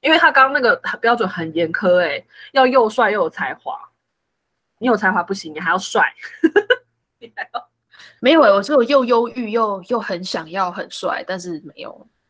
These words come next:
Speaker 1: 没有又帅又，有才华。
Speaker 2: <laughs>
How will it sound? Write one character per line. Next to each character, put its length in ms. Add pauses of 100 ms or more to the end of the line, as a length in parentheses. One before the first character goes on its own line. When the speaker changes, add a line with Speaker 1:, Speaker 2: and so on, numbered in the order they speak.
(420)
Speaker 1:
没 80
有 80
又 200
帅 220
又， 220 (840)
有 80
才 80
华。 200 (1900)
Speaker 2:
<laughs> 80